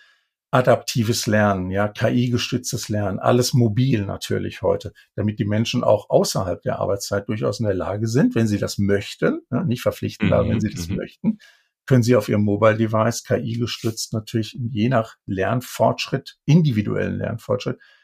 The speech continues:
Speaker 1: können Sie da geführt worden, werden. Ähm, beim Thema Performance und Feedback kannst du natürlich auch, bei Feedback kannst du,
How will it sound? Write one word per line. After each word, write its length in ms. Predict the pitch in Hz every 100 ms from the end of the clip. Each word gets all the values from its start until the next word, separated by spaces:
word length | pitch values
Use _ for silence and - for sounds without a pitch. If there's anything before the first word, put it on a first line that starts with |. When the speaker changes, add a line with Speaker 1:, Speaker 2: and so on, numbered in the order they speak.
| _ -
Speaker 1:
können 200 | 135 110
Sie 120 | 120
da 140 | 107
geführt 500 | 104 117 - 113 110
worden, 320 | 104 104 110 - -
werden. 380 | 107 110 117 110 _ _ _ _ _ 117
Ähm, 500 | 113 107 107 - - -
beim 300 | 113 107 - -
Thema 240 | - 120 117
Performance 640 | 117 - 139 156 139 -
und 140 | 117
Feedback 480 | - 151 160 156 101
kannst 260 | - 117 -
du 40 |
natürlich 360 | 110 113 101 -
auch, 260 | 131 -
bei 140 | - 104
Feedback 480 | - 170 - 123 -
kannst 220 | 123 -
du, 220 | 120